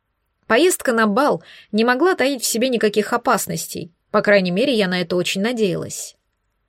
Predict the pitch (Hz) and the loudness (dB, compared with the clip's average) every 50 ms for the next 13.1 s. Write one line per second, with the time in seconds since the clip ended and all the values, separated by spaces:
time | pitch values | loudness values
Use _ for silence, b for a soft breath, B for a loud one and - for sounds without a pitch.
0 | _ _ _ _ _ _ 214 233 226 214 208 - - - 175 - _ b b b | _ _ _ _ _ _ 2 2 2 2 2 -2 -4 -6 -10 -12 _ b b b
1 | b b b 196 220 233 254 277 285 - 226 - 208 202 208 - - 294 285 247 | b b b 0 2 2 4 4 2 2 0 0 -2 -2 0 0 0 0 2 0
2 | 190 175 - - 202 208 202 208 - 220 196 190 170 160 143 143 - - - B | -2 -2 0 2 2 2 2 2 0 2 2 2 0 0 -4 -10 -12 -18 -20 B
3 | B B B B B 202 220 233 226 247 240 233 240 226 214 - 220 208 196 196 | B B B B B 2 2 4 4 4 4 4 2 0 2 2 2 2 2 2
4 | 202 220 247 240 - 185 165 151 - _ - 220 220 - 247 240 - 233 226 - | 0 0 0 0 -2 -4 -4 -4 -6 _ 2 2 2 4 2 2 2 2 0 2
5 | - 214 202 190 220 247 240 - 170 - - 208 185 190 196 - - 214 254 254 | 2 0 2 2 2 0 0 -2 -4 -4 -2 -2 0 0 0 0 2 2 2 4
6 | 247 233 196 190 196 180 190 190 208 214 208 208 - 214 208 185 175 165 151 - | 2 2 2 2 0 0 2 2 2 2 2 2 0 0 2 2 0 -2 -4 -6
7 | - - - - - _ _ _ _ _ _ _ _ _ _ _ _ _ _ _ | -8 -12 -14 -18 -18 _ _ _ _ _ _ _ _ _ _ _ _ _ _ _
8 | _ _ _ _ _ _ _ _ 214 214 247 277 330 359 - - 262 - - 208 | _ _ _ _ _ _ _ _ 2 4 4 6 4 4 2 2 -2 -2 0 -2
9 | 196 180 196 214 269 349 359 339 294 233 262 277 302 302 - - 214 208 220 214 | -2 0 0 0 0 0 0 0 0 2 2 2 2 2 2 2 4 4 4 2
10 | - 202 196 170 - 190 185 175 165 - - - 202 - - 302 330 320 - 208 | 2 0 -2 -2 0 -2 -2 -2 -2 -4 -2 0 0 0 2 2 0 2 2 0
11 | 180 196 208 202 - 339 339 233 147 147 196 - - 202 196 190 175 175 170 - | 0 0 -2 0 0 -2 0 0 0 0 0 2 2 2 2 2 0 -2 -4 -2
12 | - 320 320 - 311 - - - 294 254 247 254 247 277 277 247 180 151 131 127 | -2 -2 -2 -2 -4 -6 -4 -4 -4 -2 0 0 0 2 2 2 0 0 -4 -6
13 | - | -10